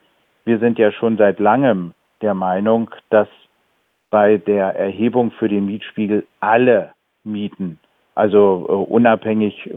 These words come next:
von, äh, vier Jahre, sechs Jahre oder was jetzt im augenblicklichen, äh,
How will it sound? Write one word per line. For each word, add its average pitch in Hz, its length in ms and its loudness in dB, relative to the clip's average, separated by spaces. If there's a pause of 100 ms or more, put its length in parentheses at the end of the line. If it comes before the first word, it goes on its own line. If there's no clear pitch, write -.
von, 98 400 -2 (420)
äh, 92 300 -8 (360)
vier 123 240 2
Jahre, 101 520 2
sechs 104 340 2
Jahre 98 720 4
oder 95 300 -2
was 92 160 -2
jetzt 104 240 0
im 85 160 -4
augenblicklichen, 101 800 -2
äh, - 160 -6